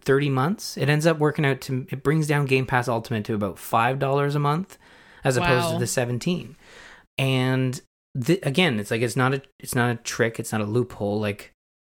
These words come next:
Speaker 1: basically what it allows you to do is upgrade your gold subscription
Speaker 2: Yeah, you take,
Speaker 1: to
Speaker 2: 'cause I
Speaker 1: Ultimate.
Speaker 2: did the same thing too.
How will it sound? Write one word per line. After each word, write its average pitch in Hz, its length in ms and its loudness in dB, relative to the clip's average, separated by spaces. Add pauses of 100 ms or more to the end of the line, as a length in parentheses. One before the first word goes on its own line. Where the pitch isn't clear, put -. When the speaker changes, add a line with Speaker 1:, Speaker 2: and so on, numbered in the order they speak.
(120)
Speaker 1:
basically 123 460 2
what 113 160 2
it 110 80 -2
allows 113 320 2
you 113 80 -2
to 107 80 -2
do 117 320 2
is 107 220 -2
upgrade 113 600 0
your 104 360 0
gold 117 440 -2
subscription 104 840 -4
Speaker 2:
Yeah, 226 240 0
you 208 180 -6
take, 294 140 -2
Speaker 1:
to 120 80 0
Speaker 2:
'cause 240 160 2
I 269 60 0
Speaker 1:
Ultimate. 294 120 -2
Speaker 2:
did 208 140 -6
the 247 80 -6
same 202 280 -4
thing 170 240 -6
too. 156 520 -4